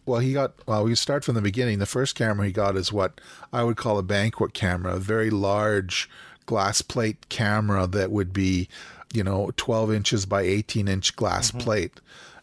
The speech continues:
Speaker 1: And the story is, is that it was so big that he had to stand on a stool to operate it.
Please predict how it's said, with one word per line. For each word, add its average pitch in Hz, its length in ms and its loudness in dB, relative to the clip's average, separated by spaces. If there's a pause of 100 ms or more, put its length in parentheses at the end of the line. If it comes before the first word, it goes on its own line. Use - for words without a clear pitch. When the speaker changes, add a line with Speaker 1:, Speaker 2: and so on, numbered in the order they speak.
(140)
Speaker 1:
And 101 240 0
the 110 80 0
story 143 460 2
is, 107 260 0
is 104 160 0
that 104 240 0
it 101 120 2
was 107 160 2
so 104 220 2
big 104 380 -2
that 101 120 2
he 107 80 0
had 104 140 0
to 98 80 -4
stand 104 340 0
on 95 140 0
a 92 60 -2
stool 104 400 0
to - 100 -8
operate 90 560 0
it. 92 140 0